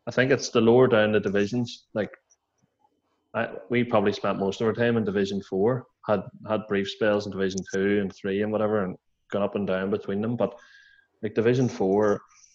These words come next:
Division Four is sometimes, uh, probably the most competitive league, because in Division Two and Three, nearly, you can, you can win two matches and draw and stay up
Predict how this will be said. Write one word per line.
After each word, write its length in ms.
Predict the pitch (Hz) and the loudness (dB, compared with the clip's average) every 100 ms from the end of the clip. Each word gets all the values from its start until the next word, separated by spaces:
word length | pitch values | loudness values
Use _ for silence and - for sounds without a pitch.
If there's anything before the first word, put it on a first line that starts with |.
| _ _ _ _ _ _ _ _ - _ _ _ _ - | _ _ _ _ _ _ _ _ -20 _ _ _ _ -4
Division 300 | 117 143 139 | 0 2 0
Four 280 | 101 95 | 2 2
is 140 | 95 - | 0 -2
sometimes, 580 | 98 95 104 101 101 - - - - - - | -4 -4 -4 -4 -4 -8 -16 -16 -16 -14 -12
uh, 100 | 98 - - - _ _ _ _ _ _ _ _ - | -12 -14 -20 -20 _ _ _ _ _ _ _ _ -2
probably 220 | 107 107 | 0 2
the 60 | |
most 220 | 101 98 - | 0 -2 -2
competitive 500 | 107 104 101 101 98 | -4 0 0 0 0
league, 320 | 104 143 - | 0 0 -4
because 560 | 120 123 110 - - _ _ _ _ _ _ - | -2 2 2 0 -12 _ _ _ _ _ _ -10
in 80 | 107 | -6
Division 640 | 110 120 131 127 110 101 95 | -2 0 2 2 2 -2 -6
Two 280 | - 104 101 | -2 0 2
and 120 | 101 95 | 0 -4
Three, 480 | 101 98 113 127 127 | -4 -2 -2 -4 -4
nearly, 320 | 127 127 131 - _ _ | -2 0 -2 -8 _ _
you 160 | 113 131 | -4 -4
can, 420 | - 120 110 95 - _ _ _ - | 0 -2 0 -4 -10 _ _ _ -10
you 120 | 127 | -6
can 200 | 131 110 | -2 0
win 260 | 101 101 | 0 0
two 160 | 101 104 | -2 -2
matches 400 | 95 90 - 110 | -2 -2 -4 -4
and 140 | 101 | -2
draw 260 | 92 92 101 | -2 0 0
and 100 | 110 | -2
stay 280 | - 101 95 | -2 0 2
up 160 | 120 | 0